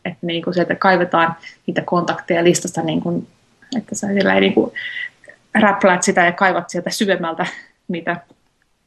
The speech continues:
niitä kontakteja. Mut, no, siis se toimii myös, siinä on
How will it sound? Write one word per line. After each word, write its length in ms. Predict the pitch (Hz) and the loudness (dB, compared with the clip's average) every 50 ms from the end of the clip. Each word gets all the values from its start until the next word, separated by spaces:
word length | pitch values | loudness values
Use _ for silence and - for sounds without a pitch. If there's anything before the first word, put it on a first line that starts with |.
| _ _ _ _ _ _ _ _ _ _ _ _ _ _ | _ _ _ _ _ _ _ _ _ _ _ _ _ _
niitä 260 | - 208 196 185 185 180 175 - - 180 | 0 0 2 2 0 -2 -2 -4 -6 -4
kontakteja. 600 | - 190 190 180 185 190 180 - - 180 175 180 - - - - - - - - - - - - _ | -2 0 0 0 -2 -4 -4 -2 -2 -2 -2 -2 -4 -10 -18 -20 -20 -20 -20 -20 -20 -20 -20 -6 _
Mut, 280 | - 233 233 233 233 - 113 - - - - _ _ _ _ _ _ _ _ | 4 4 4 4 2 0 -4 -4 -4 -6 -12 _ _ _ _ _ _ _ _
no, 160 | - 254 202 185 - - - - | 0 0 0 0 -2 -2 0 2
siis 180 | 226 269 269 - | 4 4 6 6
se 60 | 285 | 6
toimii 260 | 240 294 262 247 240 | 6 6 6 6 8
myös, 260 | 220 226 226 220 226 226 - | 6 6 6 4 2 -2 0
siinä 320 | - 226 220 214 208 208 | 2 2 4 6 6 4
on 200 | 208 208 196 202 | 4 2 0 -4